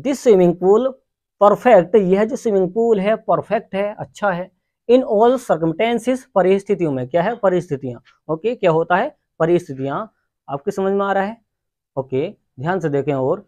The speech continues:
so इसलिए डगलस, डगलस ने got an opportunity, इसलिए डगलस को मिल गई, got का मतलब मिल जाना होता है, गेट के सेकंड में got, इसलिए डगलस को मिल गई है। An opportunity, एक मौका मिल गया है, अपॉर्चुनिटी होता है मौका,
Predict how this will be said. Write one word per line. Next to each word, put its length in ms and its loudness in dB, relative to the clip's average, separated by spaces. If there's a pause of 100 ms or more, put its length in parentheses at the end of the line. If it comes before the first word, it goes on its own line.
(240)
so 200 4
इसलिए 460 6
डगलस, 400 4
डगलस 400 2
ने 220 0 (120)
got 340 4
an 160 2 (120)
opportunity, 580 0 (100)
इसलिए 540 0 (380)
डगलस 380 2
को 280 4
मिल 340 4
गई, 240 4 (220)
got 240 2
का 60 0
मतलब 240 0
मिल 180 2
जाना 200 0
होता 180 0
है, 60 2
गेट 240 -2
के 60 -4
सेकंड 240 -6
में 160 -6
got, 180 4 (320)
इसलिए 220 -2
डगलस 280 2
को 140 4 (320)
मिल 160 6
गई 220 4
है। 180 -12 (440)
An 280 6 (140)
opportunity, 640 0
एक 220 0
मौका 360 2
मिल 140 4
गया 200 2
है, 80 0
अपॉर्चुनिटी 520 -2
होता 220 -2
है 80 -4
मौका, 460 2